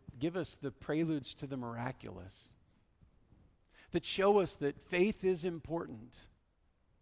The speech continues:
but that also show us that, that people right before the miraculous experience delay and they experience despair.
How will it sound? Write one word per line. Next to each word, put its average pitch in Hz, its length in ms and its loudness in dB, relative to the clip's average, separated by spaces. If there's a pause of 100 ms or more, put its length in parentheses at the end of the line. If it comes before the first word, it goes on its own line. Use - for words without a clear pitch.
(840)
but 175 120 -2
that 175 120 2
also 214 340 4
show 190 400 0
us 135 220 -2
that, 147 180 0 (360)
that 165 180 -2
people 170 560 -2 (500)
right 190 260 4
before 196 320 0
the 170 80 -2
miraculous 160 760 0
experience 180 880 -2
delay 151 540 0
and 127 100 -2
they 143 100 0
experience 196 680 -4
despair. 151 920 -4